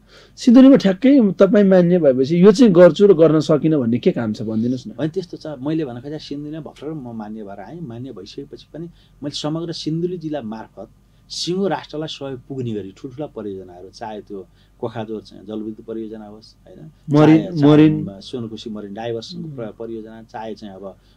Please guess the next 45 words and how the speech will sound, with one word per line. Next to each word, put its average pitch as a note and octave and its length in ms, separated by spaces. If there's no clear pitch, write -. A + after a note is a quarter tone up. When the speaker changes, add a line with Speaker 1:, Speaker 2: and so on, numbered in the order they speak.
Speaker 2:
औद्योगिक B2 420
चाहिँ A2 380
कोरिडोर A#2 340
छ, - 100
हामीले G2 260
हरिहरपुर A2 380
गाडीले G#2+ 200
औद्योगिक A2 280
क्षेत्र A2 220
घोषणा G#2+ 240
गरेर A2+ 200
ठुल्ठुला A2+ 340
चाहिँ A2 240
अब G2+ 100
मल A2+ 160
कारखाना A2 380
लगायतका A#2 380
अरू B2 100
कारखानाहरू A2+ 440
लानको A2 260
लागि G2+ 120
पहल A2+ 220
गरिराखेका G#2+ 600
छ। A#2 40
ठुल्ठुला B2+ 260
सडकहरूलाई A#2 640
चाहिँ F#2+ 200
वास्तवमा A2+ 220
पर्यटकको A#2+ 360
सडकहरू A2+ 380
विस्तार A2+ 280
गर्ने A2+ 160
विषयमा A#2 220
त्यसमा A#2+ 220
पिच B2 180
गर्ने A#2+ 180
पक्की A#2 220
सडक A2+ 200
निम्ति A2 280
चाहिँ G#2 100
बहुवर्षीय A2+ 440
ठेक्का A2 260
हामीले G#2 220
चाहिँ G2 240
अब F#2+ 200